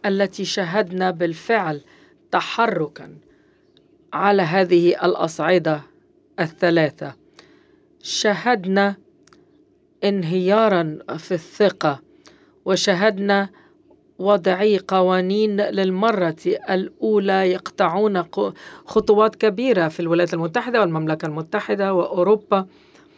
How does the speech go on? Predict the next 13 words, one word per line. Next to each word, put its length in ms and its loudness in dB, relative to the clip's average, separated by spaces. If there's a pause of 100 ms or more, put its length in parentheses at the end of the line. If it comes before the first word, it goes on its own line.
(400)
لا 140 4
سيما 440 0
في 120 -4
الاتحاد 400 -2
الأوروبي، 720 2 (300)
حيث 440 0 (480)
تسن 600 0
التشريعات 1000 -2
الجديدة 880 -2 (640)
ويمررها 1200 2
البرلمان 720 -2
الأوروبي، 1120 0 (600)
وهي 540 -2